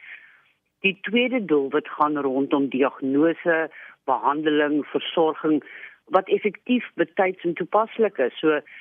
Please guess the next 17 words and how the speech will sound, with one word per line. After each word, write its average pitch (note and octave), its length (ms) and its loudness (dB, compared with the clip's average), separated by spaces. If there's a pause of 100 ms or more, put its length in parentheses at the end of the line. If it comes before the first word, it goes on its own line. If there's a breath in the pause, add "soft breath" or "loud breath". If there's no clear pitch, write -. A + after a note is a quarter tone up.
(120)
dit F#3+ 280 2 (120)
sluit F#3 300 0
in D3+ 240 2
interdissiplinêre D3 1080 0
versorging, D#3 600 0
met E3 100 2
ander D3 180 2
woorde C#3 200 2
die C3+ 140 -4 (100)
pad D3 240 -2
wat D#3 160 -2
iemand C3+ 340 0
loop, C3 440 2 (380 loud breath)
toegang F3+ 340 0
tot D3+ 200 0
medikasie, F#3+ 1080 0
diagnostiek, C#3 920 -2